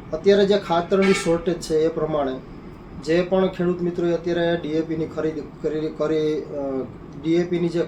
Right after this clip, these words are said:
ખરીદી કરી લીધેલી છે, એ સિવાય જેમને, અ, અત્યારે ડી એ પી મળતું નથી એના માટે વીસ વીસ જીરો તેર પણ આપી શકો, એસ એસ પી સિંગલ સુપર ફોસ્ફેટ ખાતર જે આવે છે એ પણ આપી શકો.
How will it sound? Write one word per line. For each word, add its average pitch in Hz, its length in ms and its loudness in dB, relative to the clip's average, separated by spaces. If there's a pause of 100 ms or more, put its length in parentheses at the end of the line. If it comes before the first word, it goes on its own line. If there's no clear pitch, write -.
ખરીદી 170 440 0 (540)
કરી 175 220 8
લીધેલી 156 400 2
છે, 127 220 -6 (880)
એ 180 80 2
સિવાય 180 440 4 (680)
જેમને, 180 520 4
અ, 156 340 -4
અત્યારે 147 440 2
ડી 165 160 4
એ 175 40 6
પી 170 120 2
મળતું 156 380 0
નથી 165 180 0
એના 160 220 2
માટે 160 300 2
વીસ 139 260 -2
વીસ 160 160 -6
જીરો 156 240 0
તેર 151 220 2
પણ 160 200 0
આપી 160 200 0
શકો, 156 380 -4 (800)
એસ 156 180 0
એસ 170 160 -2
પી 170 100 0
સિંગલ 160 360 0
સુપર 170 280 -6 (120)
ફોસ્ફેટ 160 520 -4
ખાતર 156 260 -4
જે 156 140 0
આવે 151 220 4
છે 156 100 0
એ 151 160 2
પણ 156 180 0
આપી 156 220 0
શકો. 160 380 -6